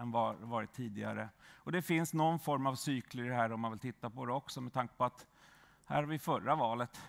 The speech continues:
Där var senaste valet och valet innan dess, sen så var det förlust. Vi ökade omsättningen, vi ökade också förlusten på grund av att vår största kostnad är lön. Men, eh, jag får inte säga mer om hur det kommer gå framåt, så att vi, det är bara att konstatera att, eh, kvartalet såg skitdåligt ut.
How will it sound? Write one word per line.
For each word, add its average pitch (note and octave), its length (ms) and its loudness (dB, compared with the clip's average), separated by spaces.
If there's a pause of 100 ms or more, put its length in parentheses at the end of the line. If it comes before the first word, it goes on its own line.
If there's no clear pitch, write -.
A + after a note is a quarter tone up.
(440)
Där E3+ 160 4
var E3+ 160 6
senaste D3 420 2
valet C3+ 320 0
och C#3+ 60 -6
valet C3+ 260 -2
innan C3 220 0
dess, B2+ 200 0
sen C3+ 140 -4
så C3+ 100 -8
var B2+ 120 0
det A#2+ 60 -2
förlust. B2+ 500 -4 (360)
Vi D3+ 140 0
ökade C#3+ 320 4
omsättningen, C#3+ 520 0
vi G3+ 80 2
ökade F3+ 300 0
också C#3+ 220 -6
förlusten B2 540 -4
på B2+ 100 -10
grund A2+ 160 -4
av A2+ 60 -2
att A2+ 120 -8
vår A2+ 80 -10
största - 420 -6
kostnad E2+ 380 -10
är D2 80 -8
lön. F#2 280 -8 (1500)
Men, F3+ 260 6
eh, F#3+ 60 8
jag F#3 520 6
får G#3+ 120 -2
inte G#3+ 140 -4
säga F#3+ 320 2
mer D#3 180 2
om C#3+ 120 2
hur C#3+ 80 0
det C3+ 60 -6
kommer D3 160 -2
gå C#3 100 -2
framåt, B2+ 440 -2
så D#3+ 100 -4
att - 140 -6
vi, D#3 100 -2
det D3 200 -6
är E3 40 -2
bara E3+ 160 2
att - 60 -2
konstatera D3 560 -2
att, - 160 -6
eh, D3 100 -4
kvartalet E3 500 -6
såg D#3 140 -10
skitdåligt - 520 -10
ut. - 260 -16